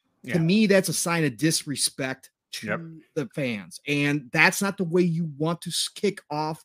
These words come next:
Speaker 2: this T V show. Again, if it's fantastic, if it's the best thing ever, hey, so be it. Fans will forget they ever said that. But if there are some things, Boom, and there's already been some criticism out there about this, if that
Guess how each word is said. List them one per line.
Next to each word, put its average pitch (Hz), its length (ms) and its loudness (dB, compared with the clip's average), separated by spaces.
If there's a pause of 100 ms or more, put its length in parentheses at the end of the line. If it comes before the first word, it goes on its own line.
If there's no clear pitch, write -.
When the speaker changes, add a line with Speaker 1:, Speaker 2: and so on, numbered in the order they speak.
Speaker 2:
this 147 220 -4
T 151 320 -14
V 143 240 -20
show. 110 340 -4 (300)
Again, 147 300 6 (400)
if 135 120 -8
it's - 340 -2
fantastic, - 760 4
if 156 60 -4
it's - 100 -4
the 135 60 -6
best 170 380 2
thing 180 260 2
ever, 190 460 4 (960)
hey, 175 240 4
so 196 260 4
be 185 280 8
it. 190 240 2
Fans 170 260 2
will 160 80 0
forget 156 320 -2
they 139 140 0
ever 139 180 -2
said 135 320 -2
that. 107 340 -8
But 214 260 4 (120)
if 160 200 0
there 226 460 4
are 208 220 4
some 208 280 0
things, 220 300 0
Boom, 220 340 0
and 147 140 -2
there's 147 140 -2
already 175 240 4
been 156 320 2
some 214 240 -2
criticism 220 720 -2
out 185 220 -2
there 196 180 -2
about 151 480 -6
this, 214 320 -6 (300)
if 151 280 0
that 185 400 0